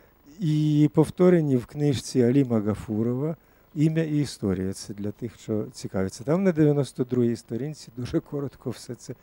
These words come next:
всі ці етапи показані. За час неконтрольованих змін Патрава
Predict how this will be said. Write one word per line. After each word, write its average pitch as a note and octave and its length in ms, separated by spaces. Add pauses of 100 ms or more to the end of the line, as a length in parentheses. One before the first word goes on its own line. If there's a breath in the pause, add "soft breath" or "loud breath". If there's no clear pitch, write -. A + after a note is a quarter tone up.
(400 soft breath)
всі - 160
ці C3 200
етапи B2 380
показані. F#2+ 680
За C#3 360 (180)
час - 360
неконтрольованих C#3+ 1080
змін C3+ 420 (720 soft breath)
Патрава C#3+ 840